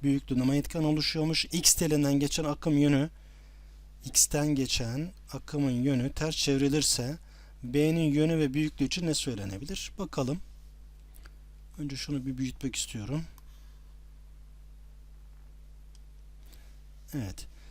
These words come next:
Şimdi bakın. Bunun burada olu-, oluşturduğu manyetik alan değeri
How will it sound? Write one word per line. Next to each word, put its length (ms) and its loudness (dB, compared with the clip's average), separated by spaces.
Şimdi 280 -4
bakın. 300 -2
Bunun 380 6
burada 200 0
olu-, 280 0
oluşturduğu 440 0
manyetik 440 2
alan 300 4
değeri 400 4